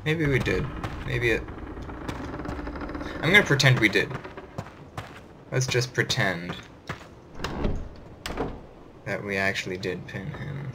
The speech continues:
I missed a box out here. With food and a mana potion. Ooh,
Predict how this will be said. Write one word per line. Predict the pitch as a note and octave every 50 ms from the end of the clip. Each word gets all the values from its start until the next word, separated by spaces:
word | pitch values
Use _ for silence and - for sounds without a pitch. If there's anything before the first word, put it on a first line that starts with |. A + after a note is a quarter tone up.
| - - - - - - - - - - - - - -
I | - G3 G#3
missed | F3 B2+ A2+ B2+ - -
a | D3+ C3+ - - - - - - - - - - - - -
box | E3 F3+ F#3+ F#3+ - - - - - -
out | A2+ G#2+ - - - -
here. | - G2+ G2 F#2+ - F#2 F#2 - - - - - - - - - - - - - - - - - - - - - - - - - - - - - - - - - - - - - - - - - - - - - - - - - - - - - - - - - - - - - - - - - - - - - - - - - - - - - - - - - - - - - - - - - - - - - - - - -
With | - D3+ C3 -
food | - - - - - - - - - - - - - D3+ C#3+ B2 G#2 F#2+ F#2+ - - - - - -
and | - A#2 A#2
a | A2+ A#2
mana | A#2+ A#2+ A#2 A#2 G#2+
potion. | - - - - - - - - - - - - - - - - - - - - - - - - - - - - - - - -
Ooh, | D3+ C3